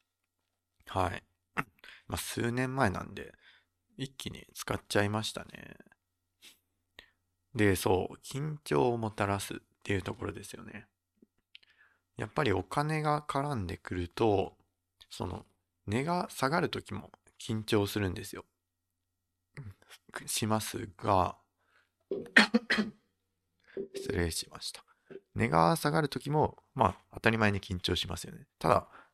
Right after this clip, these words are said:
値段が上がる時って結構それでも緊張するんですよ。「え、もっと上がるんじゃないか。やばやば」みたいな。「このまま上がり続けたら、え、やばくない？」みたいな。なんて言うんですかね。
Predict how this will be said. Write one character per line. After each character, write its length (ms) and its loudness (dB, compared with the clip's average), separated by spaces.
値 140 -2
段 200 0
が 160 10
上 60 6
が 80 6
る 80 4
時 260 -2
っ 40 -12
て 340 6
結 180 -2
構 320 2
そ 180 0
れ 60 2
で 80 4
も 100 2
緊 200 -2
張 180 2
す 120 -2
る 100 2
ん 40 -6
で 80 -10
す 100 -14
よ。 100 -14
「え、 140 0
も 160 0
っ 140 -8
と 100 0
上 80 2
が 120 -2
る 100 2
ん 40 -2
じ 60 2
ゃ 40 6
な 80 2
い 40 -8
か。 140 -2
や 140 4
ば 140 4
や 100 2
ば」 180 4
み 80 -2
た 120 -2
い 20 -6
な。 80 -12
「こ 120 -4
の 60 -2
ま 120 2
ま 200 4
上 40 4
が 100 6
り 80 4
続 200 2
け 120 2
た 120 -4
ら、 240 -4
え、 240 2
や 160 2
ば 120 2
く 160 -2
な 120 4
い？」 80 2
み 80 -2
た 120 -6
い 80 -6
な。 100 -20
な 120 -4
ん 40 -4
て 140 -2
言 40 4
う 20 2
ん 20 -4
で 80 -4
す 80 -12
か 100 -12
ね。 80 -12